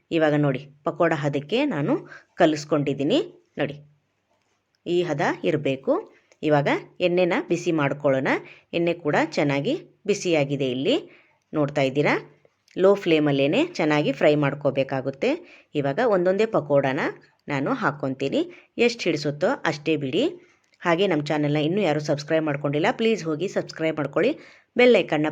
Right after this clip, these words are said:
ಪ್ರೆಸ್ ಮಾಡಿ, all ಅನ್ನೋ ನೋಟಿಫಿಕೇಷನ್ನ ಸೆಲೆಕ್ಟ್ ಮಾಡ್ಕೊಂಡ್ರೆ ನಾವು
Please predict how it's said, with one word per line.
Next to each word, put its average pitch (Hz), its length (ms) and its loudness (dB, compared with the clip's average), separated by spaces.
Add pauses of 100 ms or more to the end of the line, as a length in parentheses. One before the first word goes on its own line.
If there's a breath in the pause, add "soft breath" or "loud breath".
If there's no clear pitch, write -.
ಪ್ರೆಸ್ 160 180 -2 (140)
ಮಾಡಿ, 143 180 -2 (120)
all 240 200 2
ಅನ್ನೋ 151 220 0
ನೋಟಿಫಿಕೇಷನ್ನ 147 680 -4 (100)
ಸೆಲೆಕ್ಟ್ 147 300 -2
ಮಾಡ್ಕೊಂಡ್ರೆ 147 420 -2 (480 soft breath)
ನಾವು 214 160 2